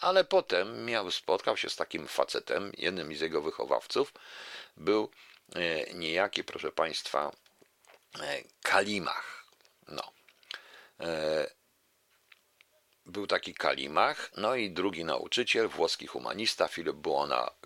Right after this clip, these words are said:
Corsi, zwany Kalimachem, który z nim Zabawiał się w Krakowie, wszystkie burdele Krakowa, knajpy obszedł po prostu. E... Autor Plag Królewskich między innymi opisuje, że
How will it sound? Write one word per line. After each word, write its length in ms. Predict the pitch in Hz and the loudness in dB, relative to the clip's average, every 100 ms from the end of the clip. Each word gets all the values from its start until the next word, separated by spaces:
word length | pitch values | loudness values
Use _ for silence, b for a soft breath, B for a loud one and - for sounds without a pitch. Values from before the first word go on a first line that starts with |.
| - | -4
Corsi, 540 | 78 76 - 135 139 B B B B | -4 -2 -2 -2 -6 B B B B
zwany 360 | 76 85 85 73 | -2 0 2 0
Kalimachem, 800 | - 65 73 104 117 - 120 110 | 0 -2 2 2 4 2 0 -2
który 440 | - 92 92 87 | 0 0 2 0
z 80 | 78 | -2
nim 280 | 80 92 92 B B B B | -4 -4 -4 B B B B
Zabawiał 560 | 78 85 80 92 92 85 | 2 4 6 6 4 2
się 140 | - | -2
w 80 | - | -2
Krakowie, 640 | - 67 - 90 80 80 85 80 | 0 0 4 2 4 2 2 0
wszystkie 560 | - - 113 - - 95 | -2 -2 -2 -4 -2 -2
burdele 560 | 78 - - 95 92 85 | -2 -6 0 2 2 2
Krakowa, 640 | - 78 90 90 85 80 | -2 0 0 2 2 2
knajpy 680 | 78 58 69 69 - 69 - | 0 0 0 0 0 -2 2
obszedł 500 | - - - - - | 0 2 -2 -4 -10
po 100 | - | -10
prostu. 460 | - - - - - - _ - - B B B B B | -8 -10 -8 -10 -12 -20 _ -20 -16 B B B B B
E... 580 | 80 80 78 78 76 76 - _ _ _ _ _ _ _ _ _ _ _ _ _ _ _ _ _ _ | -2 2 2 2 0 -2 -8 _ _ _ _ _ _ _ _ _ _ _ _ _ _ _ _ _ _
Autor 400 | - 120 - 104 | 4 4 4 2
Plag 280 | - 98 120 | 4 6 6
Królewskich 960 | - 90 78 69 - - - 87 117 - | 4 0 2 2 0 -2 -2 -4 -8 -10
między 340 | - 78 80 78 | -8 -8 -6 -8
innymi 400 | 78 64 76 104 | -10 -10 -6 -4
opisuje, 760 | 110 - - 80 64 82 113 | -2 0 0 0 0 2 2
że 380 | 107 - 69 71 | 0 2 4 2